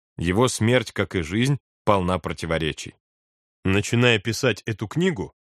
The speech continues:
я ввёл Курт Кобейн в поиск Amazon. Кроме плакатов, медиаторов, книг, пластинок, видео и футболок обнаружились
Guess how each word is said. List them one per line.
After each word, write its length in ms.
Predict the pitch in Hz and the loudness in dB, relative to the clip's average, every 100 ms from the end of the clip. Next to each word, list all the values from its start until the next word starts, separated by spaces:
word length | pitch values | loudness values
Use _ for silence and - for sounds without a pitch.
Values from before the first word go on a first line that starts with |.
| _ | _
я 240 | 92 95 120 | 0 2 2
ввёл 320 | 101 151 131 | 2 0 0
Курт 320 | - 139 110 | 0 -2 -2
Кобейн 480 | - 95 98 175 202 | -4 -2 0 0 -2
в 80 | - | -4
поиск 400 | 123 131 131 - | 0 0 0 -4
Amazon. 540 | 117 123 120 92 69 62 _ _ _ _ _ _ | -2 0 0 -4 -10 -14 _ _ _ _ _ _
Кроме 320 | - 107 107 | 0 2 2
плакатов, 680 | 98 107 101 131 135 - - _ _ - | 0 -2 0 0 -2 -6 -16 _ _ -4
медиаторов, 800 | 104 117 101 107 131 87 78 _ _ _ - | 0 0 0 0 -2 -6 -8 _ _ _ -2
книг, 480 | 117 123 156 - _ _ _ - | 2 2 0 -4 _ _ _ -4
пластинок, 800 | 107 101 - - 151 104 - _ _ | -2 -2 -4 -2 0 0 -4 _ _
видео 520 | - 82 123 151 120 127 | -14 -4 -2 0 2 0
и 180 | 127 | -2
футболок 800 | 120 113 92 76 120 160 - - _ _ _ | -6 -6 -8 -4 -2 -2 -4 -12 _ _ _
обнаружились 800 | 120 107 117 123 143 120 123 - | -2 0 0 0 0 0 -2 -2